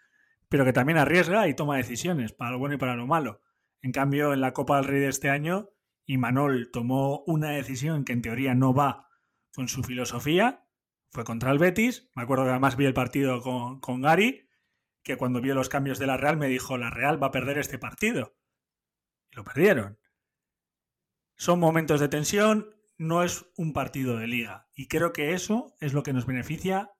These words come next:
a nosotros. Porque en un partido de liga ya nos demostraron el baile que nos dieron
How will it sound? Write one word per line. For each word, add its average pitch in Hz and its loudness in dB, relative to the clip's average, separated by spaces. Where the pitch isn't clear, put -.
a 139 -4
nosotros. 117 -8
Porque 120 -8
en 143 0
un 147 -2
partido 127 0
de 123 -2
liga 165 -2
ya 143 -4
nos 127 0
demostraron 127 0
el 127 -2
baile 131 -2
que 120 -6
nos 117 -4
dieron 170 -4